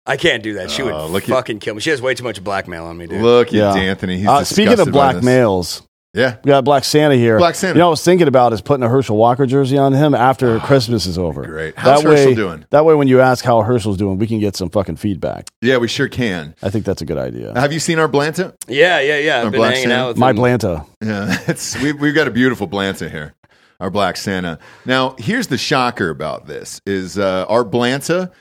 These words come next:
Speaker 2: only sings in Spanish.
Speaker 1: Yeah.
Speaker 3: Oh, well, it's Mexican Spanish, too.
Speaker 2: Is
Speaker 1: It's
Speaker 2: it
Speaker 1: not
Speaker 2: Mexican or Spanish?
Speaker 3: It's not, like, high Spanish.
Speaker 1: Yeah, it's not.
Speaker 2: Okay.
Speaker 1: What is that called? Cat-,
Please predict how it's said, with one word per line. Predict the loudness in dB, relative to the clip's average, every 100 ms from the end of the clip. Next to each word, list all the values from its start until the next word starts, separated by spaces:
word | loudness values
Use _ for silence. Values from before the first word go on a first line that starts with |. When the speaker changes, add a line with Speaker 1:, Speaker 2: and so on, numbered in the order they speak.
| _ _ _
Speaker 2:
only | -6 -4 -4
sings | -6 -4 -2 -2 -4 -8 -12
in | -10 -10
Spanish. | -10 -10 -6 -6 -6 -16 -20 -20 -2
Speaker 1:
Yeah. | 2 4 2 -4
Speaker 3:
Oh, | -2
well, | 0
it's | 0 0
Mexican | 2 2 0 -6 -8 -10
Spanish, | -8 -6 -6 -8 -6
too. | -6 -6 -8 -10
Speaker 2:
Is | -8
Speaker 1:
It's | -4
Speaker 2:
it | 2
Speaker 1:
not | 2
Speaker 2:
Mexican | 2 -2 -2
or | -2
Spanish? | -2 -4 0 0
Speaker 3:
It's | 2
not, | 2 2
like, | 0 -2
high | 0 -2 -2
Spanish. | -4 -6 -6 -8 -8
Speaker 1:
Yeah, | -6
it's | -4
not. | -2 0
Speaker 2:
Okay. | -2 -4
Speaker 1:
What | -4
is | -4
that | -4
called? | -2 -6 -6
Cat-, | -6 -6